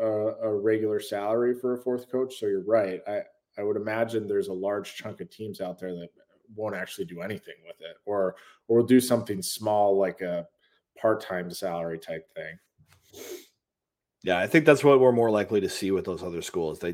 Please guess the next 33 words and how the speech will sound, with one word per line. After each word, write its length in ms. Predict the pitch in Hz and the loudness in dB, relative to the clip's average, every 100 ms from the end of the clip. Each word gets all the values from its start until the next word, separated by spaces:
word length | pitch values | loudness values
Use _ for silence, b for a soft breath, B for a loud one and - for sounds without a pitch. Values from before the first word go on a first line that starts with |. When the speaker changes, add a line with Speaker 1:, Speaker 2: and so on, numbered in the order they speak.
| - | -6
Speaker 2:
they, 160 | 95 87 - | -6 -6 -6
they'll 200 | 95 - | -6 0
be 140 | 110 | 2
able 180 | 113 101 | 4 2
to 60 | 87 | -4
pay 240 | - 90 | -4 -4
something, 540 | - - 87 90 87 82 | -2 -6 -6 -4 -6 -4
but 100 | 76 | -6
it 80 | |
won't 200 | 78 78 | -6 -8
be 120 | 80 78 | -6 -6
like 160 | 73 | -8
a 60 | 78 | -10
full-time 480 | - 76 - 73 71 | -8 -8 -8 -10 -8
gig 280 | 76 73 71 | -8 -8 -8
like 200 | 71 - | -10 -10
some 160 | 82 | -10
of 60 | 78 | -10
these 120 | 78 | -10
bigger 300 | - 78 82 | -10 -8 -8
schools 600 | - - 78 78 - - 98 | -8 -4 -4 -4 -8 -10 -8
in 80 | |
the 80 | 82 | -6
Big 220 | 80 76 | -6 -6
Ten 320 | - 78 76 78 | -4 -4 -4 -6
and 220 | 76 80 B B _ | -8 -14 B B _
N 120 | 110 | 2
C 160 | 101 98 | 4 4
H 200 | 92 - | 4 2
C 320 | 95 92 87 | 0 0 0
and 260 | 82 78 76 _ _ _ _ | -2 -6 -12 _ _ _ _
Hockey 340 | - 85 - 76 | -6 -4 -4 -6
East. 420 | 78 76 - | -6 -8 -12